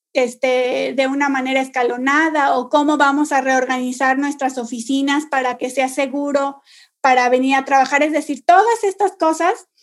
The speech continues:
si tú tienes una buena comunicación interna, o este, ha sido más sencillo comunicar todos estos cambios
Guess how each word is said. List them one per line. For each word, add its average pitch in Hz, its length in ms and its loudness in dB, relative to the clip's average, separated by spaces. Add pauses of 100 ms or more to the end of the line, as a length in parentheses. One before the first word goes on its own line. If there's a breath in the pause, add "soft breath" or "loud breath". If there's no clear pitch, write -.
si - 220 -2
tú 330 140 -2
tienes 359 300 0
una 349 160 0
buena 330 300 0
comunicación 277 640 0
interna, 302 680 0 (520)
o 320 120 0
este, 254 460 0
ha 285 140 0
sido 294 260 0
más 311 300 2
sencillo 320 760 2
comunicar 269 760 -2
todos 330 380 0
estos 311 320 -4
cambios 311 500 0